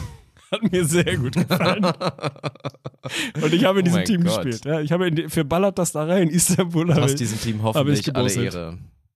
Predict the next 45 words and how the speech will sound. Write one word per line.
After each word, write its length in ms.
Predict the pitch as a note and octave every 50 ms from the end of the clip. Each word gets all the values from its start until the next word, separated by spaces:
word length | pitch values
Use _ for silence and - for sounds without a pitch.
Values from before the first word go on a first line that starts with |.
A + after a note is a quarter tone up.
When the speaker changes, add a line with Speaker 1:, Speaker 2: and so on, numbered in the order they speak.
| _ _ -
Speaker 1:
Nee, 40 | C3 C3+
Speaker 2:
gemacht. 80 | D3+ D#3 -
Speaker 1:
ich 40 | -
war 140 | B2+ B2
wirklich 260 | A#2+ A#2+ B2+ A#2 - -
außerordentlich 460 | C3 A#2+ - G#2+ G2 G2 G#2+ G2+ -
schlecht. 300 | G#2 F#2+ F#2+ F#2+ - -
Aber 80 | - G#2+
Speaker 2:
Ah, 60 | G#2
Speaker 1:
das, 100 | G#2 G2+
Speaker 2:
schade. 220 | - - - -
Speaker 1:
äh, 320 | - F2+ E2+ E2 - - B2+
naja, 200 | G#2+ F#2 F2+ F#2
ist 220 | F2 - B2+ - -
wie 40 | G2+
es 80 | -
ist. 160 | G#2 G2+ - - - - -
Ey, 80 | D#3
es 100 | C3+ A#2+
war 100 | C3+ C#3
mir 100 | C#3+ C3+
ein 40 | A#2+
Fest. 280 | - - C3+ - - - _ - -
Hat 80 | A#2+ G#2
Spaß 180 | - B2 -
gemacht. 260 | - G2+ G2 G2 - _ _ _ _ _
Speaker 2:
War 100 | - C#3+
schön. 380 | C#3+ - E3 C#3+ G2 E2+ - -
Ey, 220 | D2 G2 G2+ F2+
wir 100 | F2+ F#2
hören 200 | G2+ A2 A#2 B2
uns 380 | B2+ C3 C#3 C#3 - - - - - - - A2
hoffentlich 300 | B2 B2+ D3+ C#3 B2+ -
bald 180 | C3 B2+ -
wieder. 220 | - F2+ E2+ E2+ D#2+ D2 - - _ -
Chat. 240 | - F2 E2 - - _
Speaker 1:
Bestimmt. 420 | - B2 - - B2+ G2 - - - - _ _
Speaker 2:
Macht's 220 | - G2+ G2+ -
gut. 220 | - G#2 G2 - - _ _ _ _ -
Speaker 1:
Ciao. 360 | C#3 C#3 C#3+ C3+ C3 C3+ C3 - _ _ _ _ _ - - - _ _ _ -
Speaker 2:
Oh, 100 | F2 C#2+
das 160 | - - -
war 40 | -
so 120 | - -
schlecht. 340 | - - - - - - -